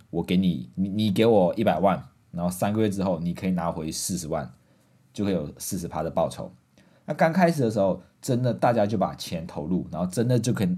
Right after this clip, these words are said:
就拿到了这些百分之四十的报酬。所以当今天，今天当我们赚到钱的时候，我们就会跟朋友分享嘛，对不对？或者是跟家人分享说，“哎，最近有个好看的东西耶，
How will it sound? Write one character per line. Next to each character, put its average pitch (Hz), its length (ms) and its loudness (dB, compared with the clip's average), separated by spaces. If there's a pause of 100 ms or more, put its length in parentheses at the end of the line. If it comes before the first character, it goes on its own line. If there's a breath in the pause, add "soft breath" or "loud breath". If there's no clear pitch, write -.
就 127 160 2
拿 87 140 0
到 92 140 4
了 87 100 4
这 98 200 0
些 85 260 0
百 82 200 -2
分 87 120 -2
之 92 80 2
四 92 220 -2
十 85 100 -6
的 80 80 -6
报 82 180 0
酬。 64 240 -10 (500 loud breath)
所 - 160 -2
以 101 220 2 (180)
当 127 160 2
今 143 120 0
天， 139 140 0 (100)
今 156 140 -2
天 165 160 4
当 151 140 4
我 127 60 4
们 95 160 0
赚 117 140 0
到 110 120 2
钱 92 140 -2
的 90 40 4
时 90 60 2
候， 90 60 4
我 82 60 0
们 85 120 -4
就 95 140 0
会 101 180 -2
跟 101 180 -2
朋 104 100 0
友 85 80 -2
分 87 220 -2
享 80 200 -6
嘛， 65 100 -10
对 71 100 -10
不 80 60 -8
对？ 78 240 -4
或 101 140 -2
者 90 60 2
是 95 240 0
跟 95 300 -2 (220)
家 104 220 2
人 92 120 2
分 92 140 0
享 82 180 -4
说 85 180 -8
，“哎， 98 80 -2 (400 loud breath)
最 110 120 0
近 101 180 0
有 87 80 0
个 92 220 -2
好 78 240 -6
看 92 200 -4
的 92 60 2
东 92 160 0
西 92 160 -2
耶， 80 200 -6